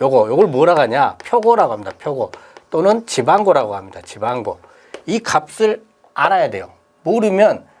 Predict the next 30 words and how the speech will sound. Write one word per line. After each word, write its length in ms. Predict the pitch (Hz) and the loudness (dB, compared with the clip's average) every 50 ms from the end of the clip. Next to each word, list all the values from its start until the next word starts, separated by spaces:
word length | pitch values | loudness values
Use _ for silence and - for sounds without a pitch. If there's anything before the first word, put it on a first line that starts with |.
| _ _ _ - | _ _ _ -8
측량을 460 | - - 254 262 277 269 247 226 190 | -2 0 2 4 4 4 4 4 4
해봐야 380 | 208 233 202 208 185 170 156 | 2 2 2 2 2 2 0
쓸 160 | - - 247 233 | 0 -2 -8 -6
수가 180 | - 254 220 165 | 0 0 0 0
없어요. 260 | - - 120 101 95 | 0 -2 -8 -6 -6
그래서 360 | 127 135 127 143 165 143 - - - - - - | -6 -4 0 2 2 2 0 -2 -14 -20 -20 -16
중력 380 | - - 160 175 214 247 233 | -8 -6 -2 0 0 0 0
측정의 320 | - - 196 - 202 190 180 | 0 -6 -4 0 2 2 2
가장 400 | - - - 135 180 240 240 233 | 0 -2 -4 0 2 2 2 0
중요한 380 | - - 165 175 170 160 156 | -2 -2 0 2 2 2 2
점은 220 | 147 151 147 135 120 | 2 -2 -2 -2 -2
뭐다? 300 | 104 101 104 143 180 - - - - - _ _ _ - | -4 -2 2 2 2 2 0 -8 -20 -20 _ _ _ -4
표고를 560 | - 226 226 220 233 214 190 208 220 240 226 - _ _ _ _ - | -2 0 2 4 4 4 4 4 2 2 0 -4 _ _ _ _ -12
알고 520 | - - 98 107 135 170 220 208 254 262 262 | -6 -2 0 0 0 0 -2 0 0 0 0
있는 240 | 240 233 226 214 180 | 2 0 0 0 2
점에서, 600 | 180 165 147 139 127 117 - 139 143 160 170 - - _ _ _ _ _ _ - | 2 2 2 2 0 0 0 0 -2 -2 -2 -6 -14 _ _ _ _ _ _ -20
어, 260 | 98 95 95 95 95 92 - | -16 -14 -12 -10 -10 -10 -10
측량을 340 | - - 180 160 151 147 139 | -8 -6 -4 -2 0 0 0
하는 220 | - - 233 226 | 0 0 -2 0
겁니다. 380 | 175 117 95 92 - - - - - - | 0 -2 -4 -6 -16 -20 -20 -20 -20 -16
자, 120 | - - - | -14 -8 -2
그러면 460 | 196 196 208 147 147 160 147 101 - - - - - - - | -2 -2 0 2 2 2 2 0 -2 -12 -20 -20 -20 -18 -10
실제로 480 | - - 254 247 - 269 262 254 247 | -6 -6 -6 -2 2 2 4 4 4
측량을 440 | 247 - 254 247 240 240 233 220 208 | 2 2 0 2 4 4 4 4 2
해봤을 480 | 208 208 202 196 - - 190 175 175 - | 2 4 4 2 2 0 -6 -8 -4 0
때 160 | 233 247 269 277 - _ _ - _ _ - - _ _ - - - - | 2 2 2 2 -2 _ _ -20 _ _ -20 -20 _ _ -20 -20 -20 -12
실측한 840 | - - - 269 262 - - - - 262 254 220 190 180 151 - | -10 -8 -8 -8 -8 -6 -4 0 0 2 4 4 2 2 0 -2
중력값이 640 | - - 160 151 160 175 170 - 156 143 - - 180 | -6 -6 -4 0 0 0 2 2 -2 -2 -2 -2 0
나와요. 380 | 156 117 98 95 92 87 85 - - _ _ | 2 2 2 0 -2 -6 -12 -16 -20 _ _
그죠? 320 | - 117 110 101 - - | -10 -4 -4 -4 -4 -4